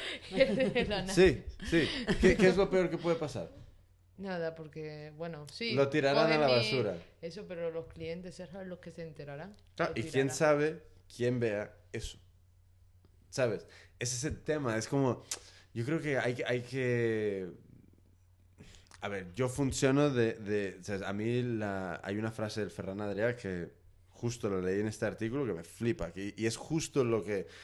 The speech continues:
Speaker 2: lo que a mí me, me motiva, y es, "Si no hay presión, no hay creatividad". Eso es la frase de Ferran Adrià. "Si no hay presión, no hay, no hay creatividad". Y para mí es un constante y continuo... Pres-, una presión para...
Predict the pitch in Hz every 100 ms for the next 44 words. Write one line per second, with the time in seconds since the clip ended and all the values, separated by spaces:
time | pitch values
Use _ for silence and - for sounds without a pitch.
0 | - - 107 113 110 127 127 113 104 101
1 | 107 101 98 160 104 101 110 - - -
2 | - - - - - - 127 131 143 139
3 | 131 - 170 151 117 117 107 101 92 85
4 | 71 - _ - 95 120 113 - 107 -
5 | 98 - 92 90 80 69 - - 101 110
6 | 123 123 123 143 123 107 - 101 92 92
7 | 87 87 73 90 - 85 92 131 202 -
8 | - - - 117 160 170 - - - 117
9 | 104 - - - - - - - 123 151
10 | 151 135 120 110 - 120 127 156 160 -
11 | 113 107 110 127 117 110 - 120 147 147
12 | 120 107 98 90